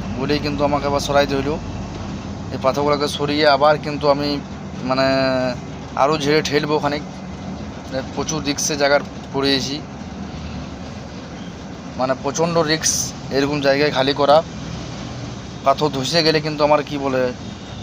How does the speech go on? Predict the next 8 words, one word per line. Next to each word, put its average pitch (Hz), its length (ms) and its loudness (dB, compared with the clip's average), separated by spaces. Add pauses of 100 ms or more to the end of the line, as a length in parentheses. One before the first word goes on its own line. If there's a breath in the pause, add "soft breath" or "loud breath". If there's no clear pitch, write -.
(220)
একদম, 139 320 2 (140)
আহ, 127 540 4 (100)
টায়ার, 139 460 6
গাড়ি 131 220 4
একদম 147 200 -2
নিচে 143 260 -2
চলে 143 200 2
যাবে। 139 220 2